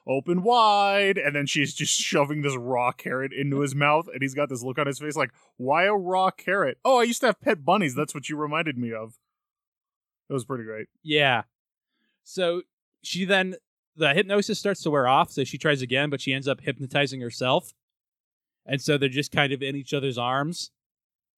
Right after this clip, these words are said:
Speaker 2: not really able to do anything, which is pretty funny.
Speaker 1: Yeah. There's also, Ogata is sitting with her head in Yugia's lap,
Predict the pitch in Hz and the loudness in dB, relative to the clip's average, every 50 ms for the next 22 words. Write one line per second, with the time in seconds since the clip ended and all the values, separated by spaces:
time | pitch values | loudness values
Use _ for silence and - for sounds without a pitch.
0 | _ _ _ _ _ _ _ _ _ _ - 131 131 135 143 - 160 151 143 147 | _ _ _ _ _ _ _ _ _ _ -4 -2 0 0 0 0 -2 -4 -2 0
1 | 147 147 147 143 139 127 143 127 120 127 139 147 151 156 151 - 185 196 202 156 | 0 2 0 0 0 -2 -2 -2 0 2 2 2 2 0 -2 -2 -2 -4 -4 -6
2 | 151 139 - 131 123 - - - 156 143 143 131 151 143 143 156 175 - _ _ | -8 -8 -8 -10 -10 -8 -4 -2 -2 -2 -2 0 0 0 0 0 -4 -8 _ _
3 | _ _ - 147 139 123 117 117 - - _ _ _ - 156 151 139 160 175 170 | _ _ -8 -6 -4 -4 -4 -6 -10 -14 _ _ _ -4 -2 0 2 2 2 2
4 | - - 175 160 156 156 156 151 147 139 - _ _ _ _ _ _ _ _ _ | 2 0 0 2 2 0 0 -2 -4 -6 -10 _ _ _ _ _ _ _ _ _
5 | _ _ _ _ _ _ _ _ _ _ _ - 147 143 143 143 135 - 151 131 | _ _ _ _ _ _ _ _ _ _ _ -6 -4 0 0 0 0 -2 -2 -4
6 | 131 131 131 127 117 - - - - _ _ _ _ _ _ _ _ - - - | -4 -4 -6 -6 -8 -8 -10 -12 -16 _ _ _ _ _ _ _ _ -10 -6 -4
7 | 147 135 135 131 127 127 123 123 113 - - 135 127 123 127 123 123 117 120 117 | -2 -2 -2 -2 -4 -4 -6 -6 -6 -4 -4 -4 -2 -2 -2 -4 -4 -6 -6 -8
8 | 117 113 110 110 110 110 110 110 _ _ _ _ _ _ _ _ _ _ 139 143 | -8 -6 -6 -8 -8 -8 -10 -12 _ _ _ _ _ _ _ _ _ _ -6 -4
9 | 147 143 135 135 135 131 120 120 127 127 127 123 123 120 | -4 -2 0 0 -2 -2 -2 -4 -2 0 0 2 0 0